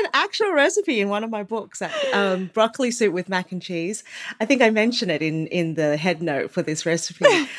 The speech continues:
Speaker 1: Um, <laughs> but if you're not putting mac and cheese into it, you can put a cashew cream, and it just gives you this beautiful, fluffy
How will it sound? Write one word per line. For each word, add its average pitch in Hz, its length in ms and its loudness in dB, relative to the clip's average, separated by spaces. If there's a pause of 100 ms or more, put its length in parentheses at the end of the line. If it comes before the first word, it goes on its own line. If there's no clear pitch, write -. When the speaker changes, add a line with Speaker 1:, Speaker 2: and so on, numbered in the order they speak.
(260)
Speaker 1:
Um, 190 460 2
<laughs> - 40 0 (720)
but 277 120 4
if 392 120 2
you're 370 120 6
not 339 300 2
putting 294 260 0
mac 208 240 2
and 220 140 -2
cheese 196 320 0
into 175 320 -4
it, 160 160 -2
you 240 320 -2
can 240 280 -2
put 208 440 0 (460)
a 190 60 -6
cashew 285 460 -8
cream, 156 560 -4 (540)
and 196 440 4
it - 280 2
just 262 320 0
gives 214 300 -4
you 202 160 0
this 175 240 -2
beautiful, 170 1000 -2
fluffy 147 960 -4